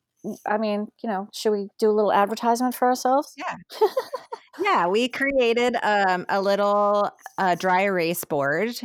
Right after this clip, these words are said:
Speaker 2: that is called Seed Cycling one oh one. So if you go to seed cycling one oh one dot com, th-, we actually give away a lot of fr-,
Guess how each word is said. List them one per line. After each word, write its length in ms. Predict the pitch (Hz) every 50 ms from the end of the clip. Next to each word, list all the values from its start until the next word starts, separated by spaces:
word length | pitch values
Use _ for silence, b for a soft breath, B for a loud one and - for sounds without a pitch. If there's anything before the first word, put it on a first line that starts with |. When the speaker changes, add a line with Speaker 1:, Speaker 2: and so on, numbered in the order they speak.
| - -
Speaker 2:
that 440 | - 175 185 180 175 170 165 160 - -
is 460 | - 180 170 170 165 160 156 151 - -
called 320 | - 180 170 160 151 -
Seed 240 | - - 190 185 -
Cycling 380 | - 185 180 - 180 170 160 156
one 160 | 151 151 151
oh 80 | 143 147
one. 340 | 147 147 131 80 76 156
So 180 | - - - 160
if 140 | - - 196
you 60 | 180
go 100 | 175 185
to 80 | 175 185
seed 240 | - - 202 202
cycling 360 | - 220 220 - 233 220 208 190
one 120 | 180 180
oh 60 | 190 185
one 160 | 180 165 170
dot 220 | 175 170 - -
com, 420 | - - 160 156 151 156 165 160 -
th-, 240 | - 165 180 165
we 80 | 180 190
actually 300 | 190 214 - - 277 247
give 160 | 208 208 180
away 240 | 196 170 170 170 175
a 60 | 170
lot 180 | 151 147 139 156
of 80 | -
fr-, 80 | -